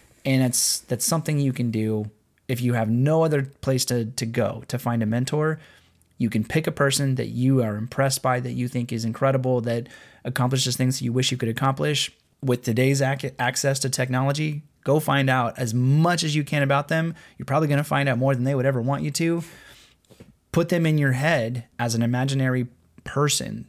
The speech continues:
that you can talk to. And I know it sounds a little crazy, but have a conversation with them in your brain. Go have a little space, meditate,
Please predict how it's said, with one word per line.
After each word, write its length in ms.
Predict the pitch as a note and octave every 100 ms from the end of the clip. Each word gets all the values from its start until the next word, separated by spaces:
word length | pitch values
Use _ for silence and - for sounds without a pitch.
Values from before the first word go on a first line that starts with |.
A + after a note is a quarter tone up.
| -
that 220 | B2+ A#2
you 320 | B2 B2 B2+ C3
can 360 | A#2+ A2+ A2+
talk 380 | A2 - D#3+ D#3+
to. 320 | - G#2 A2+ - - - _ _
And 80 | G2
I 40 | G2
know 100 | B2+
it 40 |
sounds 180 | C3+ E3+
a 40 |
little 120 | F#3
crazy, 280 | E3+ G3+ A3+
but 120 | C#3
have 120 | C3+ F#3
a 40 |
conversation 500 | F#3 A3 G3+ A3 -
with 120 | D#3+
them 260 | D3+ E3+ E3
in 180 | - G3
your 100 | G3
brain. 380 | G#3 A#3+ G#2+ -
Go 260 | - B2+ D#3
have 180 | D3+ D#3+
a 40 |
little 200 | D#3+ D#3+
space, 500 | C#3+ - D3+ D#3+ -
meditate, 520 | C3+ C#3 C#3 D3 C#3+